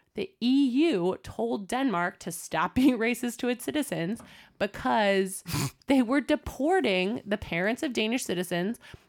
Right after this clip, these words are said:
and, like, not giving them permanent residency things.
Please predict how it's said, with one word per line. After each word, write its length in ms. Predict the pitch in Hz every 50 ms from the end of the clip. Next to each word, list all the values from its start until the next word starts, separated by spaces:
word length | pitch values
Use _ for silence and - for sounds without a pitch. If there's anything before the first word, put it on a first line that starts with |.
| _ _ -
and, 220 | 190 196 170 -
like, 240 | 165 190 190 - - -
not 260 | 185 170 170 190 -
giving 240 | 233 220 233 240 247
them 140 | 247 254 240
permanent 300 | 247 233 233 240 - -
residency 480 | - 190 175 175 175 175 180 - 185
things. 240 | 180 - 185 175 -